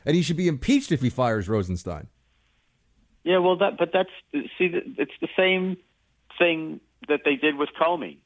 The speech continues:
Speaker 2: You know, what they're basically saying is, yes, the president has the power to, to do this, but this president doesn't have the powers that other presidents have because he's under investigation,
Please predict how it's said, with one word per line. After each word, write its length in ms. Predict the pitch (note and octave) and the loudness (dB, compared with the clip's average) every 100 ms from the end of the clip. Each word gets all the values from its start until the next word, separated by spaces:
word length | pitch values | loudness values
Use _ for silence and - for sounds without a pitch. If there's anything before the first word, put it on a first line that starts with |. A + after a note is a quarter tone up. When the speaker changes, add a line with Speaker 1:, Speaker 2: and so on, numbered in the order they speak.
| _ - | _ -4
Speaker 2:
You 100 | A#2+ | 0
know, 80 | |
what 160 | A#2 B2+ | 2 2
they're 100 | C#3 | 2
basically 540 | B2 D3 C#3+ C#3 C#3+ C3 | 2 0 0 -2 -2 2
saying 280 | C#3+ C3+ B2+ | 2 2 0
is, 120 | A#2 | 0
yes, 160 | C3+ C#3 - | 0 0 -2
the 60 | |
president 420 | C3+ C3+ C3 B2+ | -2 -2 -2 -2
has 140 | B2+ A#2 | 0 -2
the 60 | A2 | -2
power 320 | B2+ B2 A#2+ | 0 2 2
to, 100 | A2+ G#2 - | -2 -6 -12
to 100 | A#2 | -6
do 180 | G2+ C3 | -2 0
this, 120 | A2 - | -2 -4
but 120 | G#2 - - | -6 -4 -2
this 160 | E3 - | -2 -2
president 500 | - A#2+ F2+ F#2+ F#2+ - _ _ _ _ _ | -2 -2 -2 -10 -12 -16 _ _ _ _ _
doesn't 280 | C3 A#2+ A#2+ | -2 -2 -2
have 200 | A#2+ G#2 | -2 -2
the 80 | - | -2
powers 480 | - A2+ A2 G#2+ G2+ | 0 2 4 2 2
that 100 | G#2 | 0
other 240 | C3 C3+ C3+ | 0 0 0
presidents 480 | B2+ G#2+ G#2+ G2+ - | 0 0 -2 -4 0
have 260 | G2+ G2 - _ - | 2 0 -2 _ -4
because 280 | A#2 C#3 C3 | 0 2 0
he's 140 | C#3 | 0
under 280 | C#3 C#3+ C#3+ | 0 2 0
investigation, 800 | C3+ C#3 - C3+ C3+ C3 - D#2 | 2 0 0 -2 0 0 -2 -8